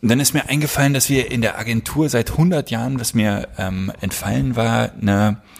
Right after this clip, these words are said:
eine GoPro zu liegen haben. Und dann, ähm, habe ich geguckt, äh, eine GoPro vier. Wir <laughs> sind jetzt mittlerweile bei GoPro sieben. Und dann dachte ich, ach, nimmst du einfach mal mit. Ich habe sogar so ein Unterwassergehäuse für die.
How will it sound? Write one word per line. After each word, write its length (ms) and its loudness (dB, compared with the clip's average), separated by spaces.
eine 380 4
GoPro 380 0
zu 180 -4
liegen 260 -6
haben. 320 -8
Und 160 -8
dann, 240 -8
ähm, 300 -6
habe 120 -2
ich 60 -6
geguckt, 560 -4
äh, 100 -8
eine 140 0
GoPro 440 0
vier. 480 -2
Wir 100 0
<laughs> 120 2
sind 140 4
jetzt 200 0
mittlerweile 420 0
bei 140 -2
GoPro 400 -6
sieben. 400 2
Und 80 -2
dann 100 4
dachte 240 -6
ich, 80 -10
ach, 100 -8
nimmst 240 4
du 80 -2
einfach 180 -2
mal 140 -2
mit. 220 2
Ich 120 -6
habe 120 -6
sogar 200 0
so 100 -2
ein 100 -2
Unterwassergehäuse 1400 0
für 160 -2
die. 260 -4